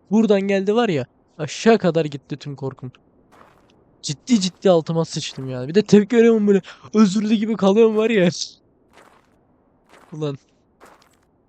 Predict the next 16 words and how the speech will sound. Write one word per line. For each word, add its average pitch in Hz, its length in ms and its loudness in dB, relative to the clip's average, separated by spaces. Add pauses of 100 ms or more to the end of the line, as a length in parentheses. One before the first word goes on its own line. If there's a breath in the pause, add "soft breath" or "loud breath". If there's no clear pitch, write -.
(440)
Tamam 220 320 -6
abi 147 240 -4
sıkıntı - 460 -12
yok. 185 120 -6 (340)
Onlar 160 440 -6
beni 175 140 -6
izlesin. 180 580 -4
Ha 156 400 -2
racon. 147 400 -4 (840)
Ulan 185 360 2
bak. 180 440 0 (460)
Ses - 300 -4
gerçekten 196 560 0
çok 139 280 -12
yüksek. 131 320 -10 (3500)
Burada 151 380 -8